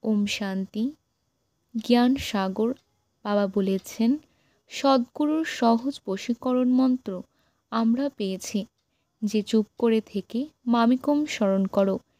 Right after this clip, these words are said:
এটাই হলো মায়াকে অধীনে করার মহামন্ত্র।" বাচ্চারা ভোলানাথের সামনে বসে রয়েছে। ব্যবসায়ীরা বলে, "এই রকম কোনো সরলমতি মতদাতা আছে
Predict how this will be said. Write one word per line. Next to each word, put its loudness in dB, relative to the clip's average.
এটাই 2
হলো 0
মায়াকে 4
অধীনে 2
করার 4
মহামন্ত্র।" 0
বাচ্চারা 0
ভোলানাথের 0
সামনে 6
বসে 0
রয়েছে। -2
ব্যবসায়ীরা 4
বলে, 4
"এই 4
রকম 0
কোনো 2
সরলমতি 4
মতদাতা 2
আছে -2